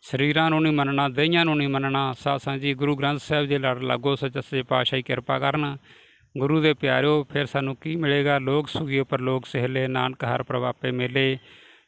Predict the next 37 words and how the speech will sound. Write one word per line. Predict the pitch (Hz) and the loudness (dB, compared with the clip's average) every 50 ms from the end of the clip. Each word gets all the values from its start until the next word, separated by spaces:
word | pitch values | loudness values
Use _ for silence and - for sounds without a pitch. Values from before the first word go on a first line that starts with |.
| _ - | _ -2
ਤੇ | 139 127 | -2 0
ਦਾਸ | 120 127 127 139 143 - - | 2 2 4 4 2 2 2
ਲਈ | 151 160 165 165 | 2 2 2 2
ਵੀ | 175 202 | 0 0
ਸਾਧ | - 147 143 143 135 | 0 2 2 2 2
ਸੰਗਤ | - 139 135 131 | 0 -2 -2 0
ਜੀ | 135 135 | 0 -2
ਅਰਦਾਸ | 127 120 131 127 123 120 120 | -2 0 0 0 0 -2 -2
ਬੇਨਤੀ | 120 131 127 120 - 131 127 | -2 -2 -2 -2 -2 -2 -2
ਕਰਿਆ | - 131 123 127 123 | 0 0 0 2 2
ਜੋ | 127 127 127 127 127 - _ _ _ - - _ _ - | 2 2 0 0 -4 -8 _ _ _ -20 -20 _ _ -6
ਵੀ | 135 | -4
ਸਾਡੇ | 131 - 131 127 131 135 147 | 0 2 2 2 2 2 0
'ਤੇ | 139 156 | 0 0
ਵੀ | 151 143 | 0 -2
ਪ੍ਰਮਾਤਮਾ | - - 139 131 127 123 120 120 131 127 120 | -2 -4 -2 0 0 0 0 0 -2 -4 -4
ਕਿਰਪਾ | - - 123 120 - 135 123 | -2 -4 -6 -4 -2 -2 -2
ਕਰਨ | 120 - 127 - 139 131 | 0 2 0 0 0 -2
ਸਾਧ | - - 135 131 127 | -2 -2 -2 -2 -2
ਸੰਗਤ | - 131 127 127 | -2 -4 -4 -2
ਜੀ। | 123 135 135 135 131 127 - - - - - - _ _ - | 0 0 0 0 -2 -6 -12 -18 -20 -20 -20 -20 _ _ -4
ਤੁਹਾਡੇ | - 143 139 135 127 120 139 151 156 151 147 | 0 2 4 4 4 4 4 4 4 4 2
ਨਾਲ | 143 135 131 131 139 139 147 | 2 0 0 2 4 4 4
ਹੀ | 156 156 147 | 4 4 2
ਸੱਚੇ | - 139 127 143 135 139 | 0 -2 -2 0 0 0
ਪਾਤਸ਼ਾਹ | 123 - 139 131 131 - - 135 | 0 0 0 2 2 0 0 0
ਜੀ | 135 131 131 131 131 131 - - - - _ _ 131 | 0 0 -2 -2 -4 -6 -12 -18 -20 -20 _ _ 0
ਬਖਸ਼ਾਂ | 127 127 123 - - 147 143 127 | 0 0 2 2 0 0 0 2
ਕਰਨ, | - 131 135 143 135 127 | 0 0 0 0 -2 -2
ਤੁਹਾਡੇ | - 156 143 127 120 139 135 | 0 2 2 2 2 0 -2
ਪਿਆਰ | - - 139 135 135 139 143 | 0 0 2 2 2 2 2
ਵਿੱਚ | 147 151 139 - 151 | 2 0 -2 -2 -4
ਹੀ | 147 139 131 156 143 | -4 -4 -6 -8 -12
ਸਾਧ | - - 139 139 143 | -4 0 0 0 0
ਸੰਗਤ | - - 135 131 131 | 0 0 0 0 2
ਜੀ | 135 139 127 | 2 2 2
ਅਸੀਂ | - 135 135 131 131 127 | 2 2 2 2 0 -2